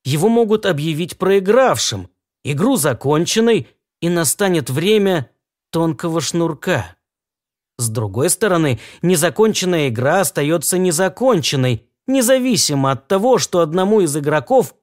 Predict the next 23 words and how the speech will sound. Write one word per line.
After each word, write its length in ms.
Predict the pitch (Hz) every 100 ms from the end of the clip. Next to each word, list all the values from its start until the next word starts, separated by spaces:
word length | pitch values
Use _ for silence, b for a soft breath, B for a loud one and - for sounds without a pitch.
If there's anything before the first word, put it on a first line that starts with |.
| _ -
прополаскивают 880 | 233 - 190 226 220 - 208 208 196
мозги 440 | 185 165 143 185
в 80 | 135
психушке. 840 | - 226 190 - 156 - - - _ _ _ _ _ _ _ _ _ -
Если 400 | 123 139 147 143
официальные 840 | 147 127 139 - 165 165 143 135
лица 320 | 143 180 - 127
встанут 480 | - 170 165 151
на 120 | 151 139
первую 440 | 180 170 143 143
точку 400 | 170 143 - 123
зрения, 580 | 120 247 240 170 139 117 B B
придётся 580 | - 165 170 254 247 233
изо 360 | 214 214 185 190
всех 340 | - 180 135
сил 360 | - 240 240 185
отстаивать 680 | 185 - - 208 196 180 -
вторую, 680 | - 208 208 180 107 87 92 _ _ _ _ 269
это 220 | 262 240
может 320 | 233 202 202
оказаться 580 | 202 190 175 196 - 190
затруднительным, 1120 | 160 175 170 170 175 247 175 110 101 98 113
особенно 580 | 127 233 190 190 170